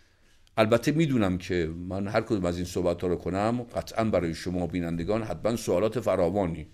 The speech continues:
«خب یعنی چی اینا؟ مثلاً اینا چه معنا داره؟ اصلاً کجا آمده؟» اینو بعداً بحث انشالله خواهیم کرد. مرحلهٔ دوم بهش می‌گن مرحلهٔ پیاله. مرحلهٔ پیاله، می‌گن،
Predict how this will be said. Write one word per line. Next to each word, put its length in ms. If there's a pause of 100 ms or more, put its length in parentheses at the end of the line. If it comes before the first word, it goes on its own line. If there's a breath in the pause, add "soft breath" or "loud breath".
(160)
«خب 80
یعنی 200
چی 200
اینا؟ 200
مثلاً 400
اینا 400 (200 soft breath)
چه 220
معنا 400
داره؟ 320 (300 soft breath)
اصلاً 240
کجا 360
آمده؟» 320
اینو 140
بعداً 240
بحث 260
انشالله 560 (280 soft breath)
خواهیم 340
کرد. 280 (1700 loud breath)
مرحلهٔ 360
دوم 280
بهش 160
می‌گن 120
مرحلهٔ 340
پیاله. 640 (1800 soft breath)
مرحلهٔ 500
پیاله، 920 (1080 soft breath)
می‌گن، 400